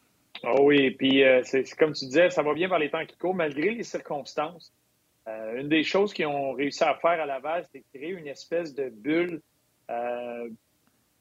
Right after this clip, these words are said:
hein, ça fait concept, mais dans le fait de tout ce qui se passe autour. T'sais, on sait ce qui se passe à Montréal, puis, euh, le, tout le bruit que ça fait. Euh, mais à Laval, ils veulent garder ça le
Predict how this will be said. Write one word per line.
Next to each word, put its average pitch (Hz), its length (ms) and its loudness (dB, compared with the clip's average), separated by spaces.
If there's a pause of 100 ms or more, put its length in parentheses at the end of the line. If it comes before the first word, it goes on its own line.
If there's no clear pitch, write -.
(160)
hein, 147 180 0
ça 123 160 -2
fait 135 140 -2
concept, 175 440 2
mais 143 260 2
dans 143 180 0
le 143 140 0
fait 196 260 0
de 156 260 -8
tout 185 80 -8
ce - 120 -14
qui - 120 -20
se - 80 -20
passe 180 320 0
autour. 143 460 -6 (360)
T'sais, 151 80 -8
on 147 100 -8
sait 151 160 -12
ce - 80 -20
qui - 60 -20
se - 40 -20
passe 156 240 2
à 147 60 -6
Montréal, 147 640 0
puis, 139 180 -8
euh, 131 60 -8
le, 127 120 -14
tout - 120 -18
le 143 100 -6
bruit 139 240 -10
que - 60 -18
ça 135 160 -6
fait. 156 340 -2 (320)
Euh, 123 180 -6
mais 135 60 -8
à 139 80 0
Laval, 143 340 4
ils 147 80 -4
veulent 143 160 -4
garder 135 260 -4
ça - 160 -8
le 143 120 -4